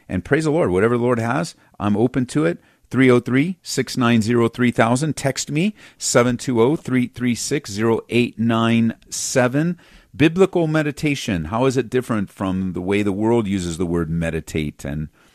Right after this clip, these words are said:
what is the origin of the world's definition of meditation? What's the goal?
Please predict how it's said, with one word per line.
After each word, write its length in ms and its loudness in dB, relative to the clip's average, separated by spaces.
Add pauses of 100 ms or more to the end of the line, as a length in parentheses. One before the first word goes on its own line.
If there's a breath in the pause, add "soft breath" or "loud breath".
(360 soft breath)
what 160 2
is 100 4
the 140 -2
origin 640 0
of 340 -4
the 80 -2
world's 600 0
definition 580 -4
of 100 -8
meditation? 800 -6
What's 280 -2
the 120 -4
goal? 720 0